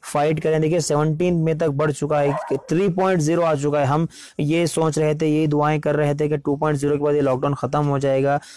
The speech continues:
मगर नहीं, ये जो lockdown अब बढ़ा है, थ्री पॉइंट ज़ीरो है। मोहम्मद खालिक अहमद साहब कह रहे हैं, "Poor peoples are becoming poor। What government is doing? Only फ़ाइव thou-, अ, फ़ाइव हंड्रेड रुपीज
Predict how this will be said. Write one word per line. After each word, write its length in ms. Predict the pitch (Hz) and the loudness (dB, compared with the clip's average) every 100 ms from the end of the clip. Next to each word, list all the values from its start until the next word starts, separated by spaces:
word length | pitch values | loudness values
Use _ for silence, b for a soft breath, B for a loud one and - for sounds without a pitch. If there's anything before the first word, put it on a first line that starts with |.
| B 139 | B -2
मगर 240 | 135 139 | 0 2
नहीं, 420 | 135 131 143 165 165 B B 143 | 2 2 2 0 -2 B B -2
ये 200 | 156 151 | 0 2
जो 160 | 151 | 2
lockdown 400 | 147 139 143 151 | 2 0 0 0
अब 100 | 143 | 0
बढ़ा 280 | 127 135 147 | 2 2 2
है, 180 | 139 151 | 2 0
थ्री 240 | - 147 | -2 -2
पॉइंट 260 | 143 147 139 | 0 0 0
ज़ीरो 300 | 131 143 139 | 0 2 2
है। 200 | 139 160 B B B B | 0 -2 B B B B
मोहम्मद 280 | 151 160 170 | 0 0 -2
खालिक 480 | - 151 147 156 160 _ - - | -2 0 2 0 -2 _ -12 -4
अहमद 220 | 143 147 | 0 0
साहब 240 | - 147 143 | 0 0 -2
कह 220 | 156 147 | 0 0
रहे 100 | 151 | 0
हैं, 140 | 151 - | -2 -2
"Poor 260 | 151 170 160 | 0 0 0
peoples 560 | 160 156 156 156 147 - | -2 -2 0 0 -2 -2
are 160 | 147 143 | 0 0
becoming 520 | 135 147 147 151 143 147 | -2 -2 0 0 -2 -2
poor। 320 | 139 135 123 b b b b 139 | 0 0 -2 b b b b -2
What 140 | 151 | 0
government 400 | 151 147 151 151 | 0 0 2 2
is 200 | 147 131 | 0 0
doing? 280 | 135 139 151 - | 0 0 0 0
Only 240 | 143 151 | 0 0
फ़ाइव 260 | 151 147 151 | 0 0 0
thou-, 360 | 143 139 143 - | 0 0 0 0
अ, 260 | 139 131 131 | 0 2 0
फ़ाइव 320 | 123 139 151 135 | 0 -2 0 0
हंड्रेड 280 | 156 170 | 0 0
रुपीज 500 | 151 151 156 135 127 | 0 0 0 0 -2